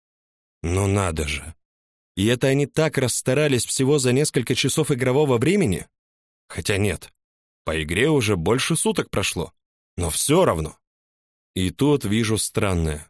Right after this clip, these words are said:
Одно из зданий под куполом накрывает мерцающая полупрозрачная сеть. Мерцание под сетью разливается, окутывая небоскреб туманом,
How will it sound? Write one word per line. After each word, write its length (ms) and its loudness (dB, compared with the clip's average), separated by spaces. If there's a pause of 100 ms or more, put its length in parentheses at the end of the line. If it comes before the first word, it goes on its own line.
(520)
Одно 400 0
из 140 0
зданий 460 2
под 240 -4
куполом 520 0 (320)
накрывает 600 0
мерцающая 760 0
полупрозрачная 1000 -2
сеть. 360 -2 (800)
Мерцание 640 0
под 180 -6
сетью 460 -2
разливается, 840 -2
окутывая 600 -2
небоскреб 500 -2
туманом, 480 0